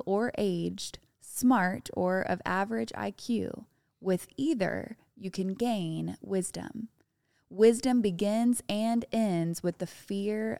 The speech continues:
of God. The fear of God means you engage his teaching with your heart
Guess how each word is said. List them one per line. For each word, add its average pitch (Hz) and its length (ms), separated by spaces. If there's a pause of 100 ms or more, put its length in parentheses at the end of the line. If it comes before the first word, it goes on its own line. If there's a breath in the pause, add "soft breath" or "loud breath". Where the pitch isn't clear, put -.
of 185 160
God. - 480 (440)
The 190 80
fear 233 420
of 254 100
God 208 280
means 190 280
you 208 180
engage 214 800
his 233 240
teaching 202 460
with 185 160
your 208 140
heart 226 420